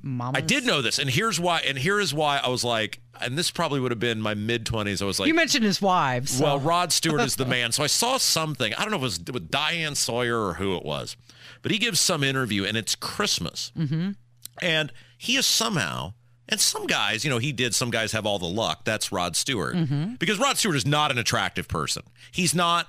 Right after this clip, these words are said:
Speaker 2: you know, Brad Pitt. He's not, I mean, he's, you look at him and he's not, he's not anything special to write home about. But Rod Stewart, in this interview, he's got somehow, and this is mind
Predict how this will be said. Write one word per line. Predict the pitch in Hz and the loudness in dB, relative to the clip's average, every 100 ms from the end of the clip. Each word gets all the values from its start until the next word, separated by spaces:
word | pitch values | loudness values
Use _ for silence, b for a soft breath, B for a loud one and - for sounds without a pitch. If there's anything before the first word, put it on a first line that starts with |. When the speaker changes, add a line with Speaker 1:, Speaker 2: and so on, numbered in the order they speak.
| - - | -8 -4
Speaker 2:
you | 135 | -2
know, | 101 | -2
Brad | 95 123 120 101 | 0 2 2 0
Pitt. | - 107 101 101 107 | 0 0 0 -2 -6
He's | 107 131 | -4 -2
not, | 127 123 - | 0 0 -2
I | |
mean, | 113 113 110 147 | -2 -2 -4 -6
he's, | 135 131 117 156 | -10 -10 -10 -6
you | |
look | 143 143 | -4 -2
at | 117 | -2
him | 113 | -2
and | |
he's | 104 | -2
not, | 120 123 113 - - - B B B B | 0 2 0 -2 -12 -20 B B B B
he's | 151 143 | -4 0
not | 160 | 2
anything | 139 120 | 2 0
special | - 123 101 101 80 | 0 0 0 -2 -2
to | 95 87 - | -4 -4 -6
write | 110 92 87 | -2 -2 0
home | 90 | -2
about. | 78 65 - B B B | -2 -4 -6 B B B
But | 175 175 | -2 2
Rod | 208 262 269 | 2 2 2
Stewart, | - 156 147 | 2 2 2
in | 170 | 2
this | 170 | 0
interview, | 139 104 78 64 - - - B B B B | 0 -2 -4 -10 -14 -20 -20 B B B B
he's | 202 208 | -2 0
got | - 202 185 - | 2 0 0 -2
somehow, | - - 269 104 80 | 0 2 2 0 0
and | 117 | 0
this | 127 | 0
is | 117 98 | 0 0
mind | 131 156 196 226 220 202 | 0 2 2 0 0 -4